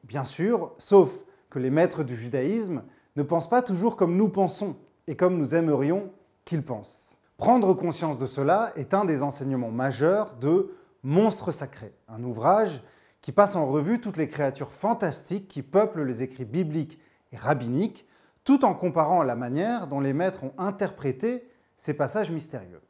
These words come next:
L'auteur de Monstres sacrés s'appelle Nathan Slifkin. Il a la particularité d'être à la fois rabbin orthodoxe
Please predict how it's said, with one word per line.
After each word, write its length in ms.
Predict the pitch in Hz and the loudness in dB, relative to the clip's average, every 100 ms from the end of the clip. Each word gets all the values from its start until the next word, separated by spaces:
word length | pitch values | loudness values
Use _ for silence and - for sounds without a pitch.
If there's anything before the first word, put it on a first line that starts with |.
| - | -6
L'auteur 420 | 131 143 247 208 | -2 6 6 6
de 60 | 156 | 4
Monstres 400 | 143 139 - 135 | 2 0 -4 -6
sacrés 580 | - 117 - 214 247 - | -6 -8 -2 -2 -2 -8
s'appelle 440 | - 135 208 175 | -8 0 0 0
Nathan 440 | 139 147 196 214 202 - _ | -2 -2 -2 -2 -4 -14 _
Slifkin. 880 | - - 170 175 - - 151 107 92 - _ _ _ - | -12 -6 -2 -2 -4 -6 -4 -6 -10 -18 _ _ _ -12
Il 140 | 127 | -8
a 80 | 104 | -8
la 60 | 113 | -6
particularité 960 | 156 - - 170 139 123 131 254 269 | -6 -6 -6 -2 0 0 -2 -2 -2
d'être 260 | - 147 143 | -6 -8 -4
à 40 | |
la 100 | 147 | -4
fois 440 | 139 151 123 - - | -2 0 -2 -4 -18
rabbin 400 | - 110 202 208 | -6 4 6 6
orthodoxe 720 | 175 - 143 143 226 233 - | -2 -2 -2 2 2 0 -12